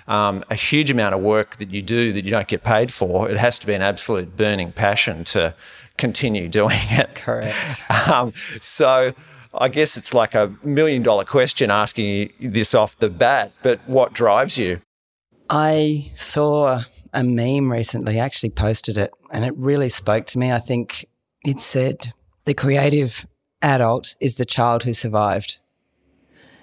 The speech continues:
Speaker 2: And I think that, for me, that's really true. I th-, uh, you know, trauma, childhood,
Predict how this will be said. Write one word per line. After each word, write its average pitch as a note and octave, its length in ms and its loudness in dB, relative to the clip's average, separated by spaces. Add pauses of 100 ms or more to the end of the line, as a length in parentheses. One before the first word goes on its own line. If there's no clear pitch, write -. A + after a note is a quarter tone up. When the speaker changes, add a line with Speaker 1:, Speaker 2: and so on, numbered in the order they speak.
Speaker 2:
And C3 140 0
I C3+ 40 0
think C#3+ 300 -2 (380)
that, - 260 0 (560)
for C3+ 140 0
me, C3+ 180 4
that's B2 240 -2
really A#2+ 200 -2
true. B2+ 340 0 (680)
I B2+ 80 0
th-, - 160 -12 (120)
uh, A#2 320 2
you B2 200 -2
know, A#2+ 120 2
trauma, B2 360 -2
childhood, B2 420 -2